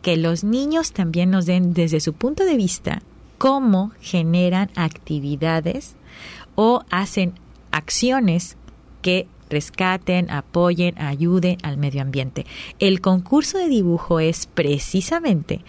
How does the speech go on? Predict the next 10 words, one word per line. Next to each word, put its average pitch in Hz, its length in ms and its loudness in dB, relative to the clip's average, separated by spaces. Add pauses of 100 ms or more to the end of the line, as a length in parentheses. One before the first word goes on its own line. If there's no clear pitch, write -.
(380)
con 254 260 0 (340)
dibu-, 156 260 0
dibujar 160 580 0 (680)
qué 269 140 4
acciones 220 600 0
haces 175 320 -2
tú, 214 280 0 (160)
qué - 140 -2
cosas 233 680 2
haces 180 580 -2